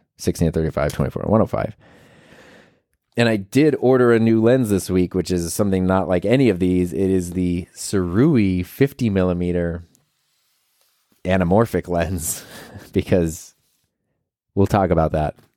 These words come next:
later. Um, but I had to decide,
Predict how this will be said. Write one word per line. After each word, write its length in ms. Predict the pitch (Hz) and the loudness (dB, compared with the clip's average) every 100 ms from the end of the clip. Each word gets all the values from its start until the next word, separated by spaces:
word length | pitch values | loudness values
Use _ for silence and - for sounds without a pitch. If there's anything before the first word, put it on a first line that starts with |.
| - | -4
later. 380 | 92 85 80 - _ _ _ _ - | -2 -2 -6 -12 _ _ _ _ 0
Um, 480 | 90 85 78 76 - _ _ | 2 2 0 -8 -14 _ _
but 120 | - 101 | 0 2
I 40 | |
had 140 | 98 | 2
to 80 | 95 | 0
decide, 580 | 175 - 151 151 90 80 | -2 0 2 2 0 -4